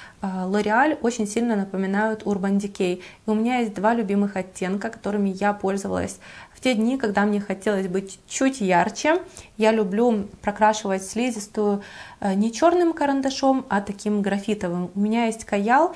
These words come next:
и вот эти карандаши на самом деле попали ко мне <laughs> совершенно случайно.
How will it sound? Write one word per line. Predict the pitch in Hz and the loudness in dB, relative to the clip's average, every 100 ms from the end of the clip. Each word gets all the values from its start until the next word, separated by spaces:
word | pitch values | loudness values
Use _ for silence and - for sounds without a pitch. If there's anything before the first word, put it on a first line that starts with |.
| - - | -8 -6
и | |
вот | 220 | -4
эти | 240 - | -4 -4
карандаши | 214 202 214 - | -2 0 0 -2
на | 302 | -2
самом | 233 214 208 | 0 0 0
деле | 226 240 | 0 -2
попали | - - 226 226 202 - - | -2 2 2 4 2 0 -2
ко | |
мне | 202 214 226 | 0 2 0
<laughs> | |
совершенно | 202 233 226 262 262 | 2 0 2 2 0
случайно. | 240 233 226 196 190 226 | -2 -4 0 2 2 0